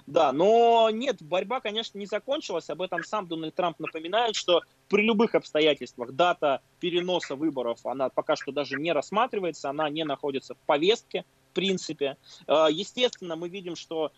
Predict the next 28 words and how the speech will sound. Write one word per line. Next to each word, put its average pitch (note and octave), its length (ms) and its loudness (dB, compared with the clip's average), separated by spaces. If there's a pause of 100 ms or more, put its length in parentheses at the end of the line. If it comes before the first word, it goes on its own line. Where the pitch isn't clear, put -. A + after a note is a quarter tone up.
сейчас F3+ 400 0
Дональд D3+ 320 -6
Трамп, D#3 300 -4
учитывая D3 400 -4
непростую C#3+ 500 -6
ситуацию, C3 640 -4 (260)
будет E3+ 400 2
постоянно D#3+ 680 2
сталкиваться C3 880 -4
с, - 220 -12
э, C3 400 0 (800)
э, C#3+ 40 -6
в C3 420 4
первую E3 260 0
очередь, D3 280 -6
критикой, D#3+ 800 -4 (100)
э, B2+ 920 4
того, D#3 160 0
что D#3+ 200 -2
решения F3 480 0
были F3 180 -2
запоздалые. D3+ 640 0
Ну, A3 160 0
это F#3+ 180 -2
естественно. D#3+ 640 -6
Это, B2 240 -6
в - 40 -12
принципе, D3+ 440 0